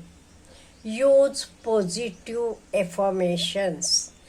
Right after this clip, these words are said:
हे खूप महत्त्वाचं आहे. पॉझिटिव्ह अफर्मेशन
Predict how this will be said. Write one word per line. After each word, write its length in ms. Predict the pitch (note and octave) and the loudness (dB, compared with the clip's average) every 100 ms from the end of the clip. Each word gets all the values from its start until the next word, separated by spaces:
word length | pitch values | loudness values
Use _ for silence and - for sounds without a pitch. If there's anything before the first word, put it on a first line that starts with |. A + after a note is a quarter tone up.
| - - - | -20 -20 -10
हे 300 | - C#4+ D4 | 4 4 4
खूप 680 | - - - D4+ F4+ F4 A#3+ | -2 -18 -4 6 6 6 2
महत्त्वाचं 920 | C4+ C4 B3+ - - A#3+ A#3+ A3 A#3+ | 2 2 -2 -6 -10 0 2 2 0
आहे. 360 | G3+ F#3+ G3+ | 0 0 -2
पॉझिटिव्ह 720 | F3 F3 A3 F#3 A3 G#3 B3+ A3+ | -4 -4 -4 -4 -6 -2 0 2
अफर्मेशन 760 | F#3+ G#3+ G3+ G3+ F3 G#3+ G3 | 0 -2 -2 -4 -4 -4 -4